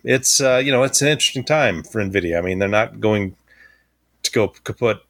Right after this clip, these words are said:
anytime soon, and they're still a strong company with a strong portfolio across the board. Um, it's just gonna be interesting to see how the fallout for this, uh, you know, uh, kinda tech market crash and,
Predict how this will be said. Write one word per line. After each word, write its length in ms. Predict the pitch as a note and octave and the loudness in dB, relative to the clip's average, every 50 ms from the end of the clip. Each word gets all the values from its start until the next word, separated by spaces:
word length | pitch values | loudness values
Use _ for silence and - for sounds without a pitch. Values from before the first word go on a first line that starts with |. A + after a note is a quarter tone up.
| _ | _
anytime 640 | - A#2+ A2+ G#2+ G2 - A#2 A2 G#2 G2+ F#2+ F#2+ - | 0 2 2 2 0 0 0 2 2 2 0 0 0
soon, 520 | - - D#3 D3 C3 B2 A#2+ C3 C#3 B2+ | 0 2 2 2 2 2 0 -2 -4 -4
and 220 | A#2 A2+ G#2+ G#2 | -4 -2 -2 0
they're 180 | G#2+ A2 A2+ A#2 | 0 0 0 0
still 300 | A2 - - C3 B2 A#2 | 0 0 0 2 2 2
a 60 | G2+ | 2
strong 320 | - - - A2+ A2 G#2+ - | 0 0 0 0 0 0 0
company 340 | - A#2 A2 A2 A#2 A#2 | 0 -2 0 0 -2 -4
with 140 | A#2 G#2+ F2 | -2 -4 -4
a 40 | E2+ | -6
strong 320 | - - - G#2+ G2+ G2+ | -4 0 0 0 0 0
portfolio 840 | F#2+ - - A#2 A2+ - - C#3 C3+ C#3 C3+ C3+ C3 B2 A#2+ B2 A2 G2 | -2 -4 -4 -4 -4 -4 -4 -2 0 2 2 2 4 4 2 2 -2 -4
across 440 | - - - E3+ G3 F#3 - - | -10 -6 -2 0 0 2 2 0
the 100 | - - | -2 -2
board. 340 | F#2+ E2+ F2 E2+ F2 F2 E2 - - - - - - - - - - _ _ _ _ - | 0 2 2 4 2 2 0 -4 -12 -20 -20 -20 -20 -20 -20 -20 -20 _ _ _ _ -6
Um, 440 | F2+ F2 F2 F2 F2 F2 F2 F2+ C#2+ | -4 -2 0 0 0 -2 -2 -4 -4
it's 160 | F2+ F#2 - | -4 -2 -2
just 240 | - - G2+ - - | -2 -2 -2 0 0
gonna 120 | G#2 F#2+ | 0 -2
be 320 | F2 F2+ F#2 F#2 F#2 G2 G2 | 0 0 0 0 0 0 -2
interesting 400 | F#2+ - - - - G2 F#2 E2 | -4 -4 -4 -2 -2 -2 -2 -2
to 80 | E2 | 0
see 400 | - - - - G#2+ G2 F#2+ F#2+ | 2 2 2 2 2 2 0 0
how 300 | F2 - - G2 F2+ F#2 | 0 0 0 2 2 2
the 80 | F2+ F2 | 2 0
fallout 600 | - - G2 F#2 F#2 F#2 F2 E2+ E2 F2+ - - | -2 0 2 2 2 2 2 2 0 0 -4 -6
for 340 | - - - F#2 F#2 F2+ F2+ | -12 -6 -2 0 2 2 2
this, 460 | E2+ E2+ E2+ E2+ E2+ - - - - | 0 0 -2 0 2 2 2 2 2
uh, 220 | F#2+ E2+ E2 E2 E2 | 0 0 0 0 0
you 180 | E2+ F2+ F#2 | -2 -2 -4
know, 220 | F2 E2 E2 E2 - _ _ | -4 -4 -6 -8 -12 _ _
uh, 380 | - F2+ E2+ E2 E2 D#2+ D#2+ E2 - _ _ _ _ _ | -14 -10 -6 -6 -4 -4 -6 -8 -12 _ _ _ _ _
kinda 220 | - - F#2+ F2 D#2+ | -4 -2 0 0 -2
tech 280 | - - - A2 - | -2 -2 -4 -4 -2
market 360 | - G2 F#2 - - E2+ - _ | -4 -4 -4 -4 -6 -8 -10 _
crash 600 | - - A2+ G#2 G2 F#2+ F#2+ F#2+ F#2 - - - | -6 -2 2 2 4 4 2 2 0 0 -2 -4
and, 140 | D#2+ E2 | -6 -10